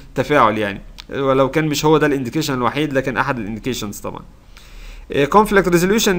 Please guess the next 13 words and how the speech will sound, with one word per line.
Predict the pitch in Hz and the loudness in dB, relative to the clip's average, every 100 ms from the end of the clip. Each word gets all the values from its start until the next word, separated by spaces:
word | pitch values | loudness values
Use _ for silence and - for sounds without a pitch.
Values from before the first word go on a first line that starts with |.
| 175 | 0
needs، | 208 208 - - | 2 0 -2 -6
آه، | - 143 139 139 - 151 | -2 4 4 4 0 0
openness، | 170 139 117 - - - - | 0 0 -2 -4 -12 -20 -12
لابد | - 151 160 190 180 | 2 4 6 6 4
ان | 185 170 | 2 2
يبقى | 160 143 | 4 2
فيه | 175 196 185 | 0 0 2
يعني | 156 143 147 139 | 2 2 0 -2
انفتاح | 139 - 175 165 | -4 2 4 6
او | 147 | 4
صراحة | - 143 170 170 151 | 2 4 6 6 4
او | 131 | 2
شفافية، | - 131 135 170 170 165 | 0 -6 -2 2 4 2